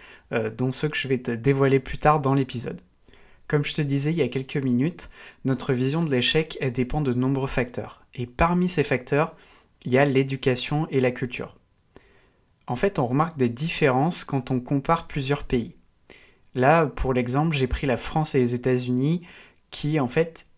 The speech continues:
incarnent bien ce grand écart lié à la vision de l'échec pour moi.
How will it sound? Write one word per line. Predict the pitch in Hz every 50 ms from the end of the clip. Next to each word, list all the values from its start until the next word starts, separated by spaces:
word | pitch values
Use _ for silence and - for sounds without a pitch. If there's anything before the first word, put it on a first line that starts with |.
| _ _ _
incarnent | - 151 151 147 143 - 165 151 147 147 135 123
bien | 120 127 143 165 170
ce | 165 - 143
grand | 123 127 131 143 143 -
écart | 143 123 - - 147 151 160 165
lié | 139 127 127 143
à | 151 135
la | 123 120
vision | 117 117 127 131 131 143
de | 143 135
l'échec | 127 123 117 - - 143 143 - - _
pour | - 127 120
moi. | 120 - 101 -